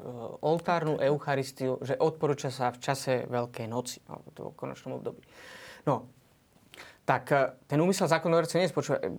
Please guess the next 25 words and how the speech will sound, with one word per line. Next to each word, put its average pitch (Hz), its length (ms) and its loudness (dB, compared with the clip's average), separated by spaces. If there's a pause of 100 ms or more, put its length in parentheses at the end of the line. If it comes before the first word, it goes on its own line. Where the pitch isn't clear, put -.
(220)
v - 80 -18
tom, 139 240 2
že 135 80 4
aby 143 320 2
som 147 160 0
teraz, 127 400 0
že 127 80 -6
sta-, - 340 4
raz 156 300 0
to - 160 -4
spravím 156 460 4
a - 180 6
už 180 160 6
mám 156 240 6
vybavené 143 400 6
s - 160 0
Pánom 131 320 4
Bohom. 117 320 2 (320)
Že 131 240 2 (240)
práve 180 320 8
v - 80 -10
tomto 214 320 6
je 180 80 4
to, 190 80 6
že 151 140 4